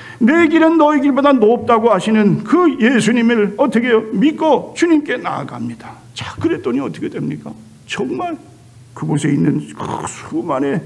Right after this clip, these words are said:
그 군중들이 정말 열두, 이, 이 뭡니까? 자, 이 바구니가 남을 정도로 다 배불리 먹는 그러한 역사가 일어나게 됩니다. 자, 여러분, 빌립은 무슨 생각을 했습니까? 빌립은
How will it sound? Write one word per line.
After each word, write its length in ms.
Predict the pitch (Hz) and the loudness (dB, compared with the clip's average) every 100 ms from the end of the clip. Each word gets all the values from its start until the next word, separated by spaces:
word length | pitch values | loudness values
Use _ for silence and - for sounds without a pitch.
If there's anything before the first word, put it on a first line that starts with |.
| - | -10
그 300 | - 339 349 | -2 -2 -2
군중들이 680 | - 269 - 220 214 226 202 - - - - - | -4 -6 -4 -4 -2 -2 -4 -10 -20 -20 -20 -18
정말 340 | - 262 311 226 | -6 -2 0 2
열두, 680 | 208 240 220 254 240 - 247 | 2 2 -2 -2 -2 -2 -2
이, 40 | 254 - | -2 -2
이 180 | 214 240 | -6 -6
뭡니까? 840 | 165 156 160 156 208 240 226 - | -4 2 4 4 4 2 -2 -6
자, 120 | - - - - | -12 -8 -6 -4
이 280 | 294 311 285 | 0 2 0
바구니가 680 | - 226 190 196 190 190 - | 0 -2 -2 0 0 0 -2
남을 480 | 165 156 196 339 285 | -2 2 2 2 0
정도로 600 | 277 262 226 233 233 - | 0 2 4 4 0 -2
다 440 | - - - - - | -14 -8 -4 -4 0
배불리 420 | 196 233 247 240 | 0 0 -2 -4
먹는 580 | 233 185 190 214 214 220 | -4 -2 0 0 -2 -6
그러한 480 | 233 240 214 233 - | -4 0 2 0 -4
역사가 560 | 160 160 156 175 170 - | -4 -4 -4 -4 -4 -4
일어나게 600 | 269 277 262 196 117 - | -4 -2 -2 -4 -6 -6
됩니다. 440 | - - 113 - - - - - - - - | -10 -10 -10 -12 -20 -20 -20 -20 -20 -20 -6
자, 320 | 156 143 - | -4 -4 -2
여러분, 600 | 196 220 214 214 - - - - - - - - - | 0 2 0 -2 -4 -12 -16 -20 -20 -20 -20 -20 -6
빌립은 380 | - 220 214 214 | 0 4 4 4
무슨 180 | 190 180 | 4 4
생각을 420 | 160 165 156 156 | 4 4 4 2
했습니까? 680 | 151 151 127 123 - - - - - - - - - | -2 -4 -6 -8 -10 -18 -20 -20 -20 -20 -20 -20 -8
빌립은 480 | - 277 262 277 247 | -2 0 2 2 2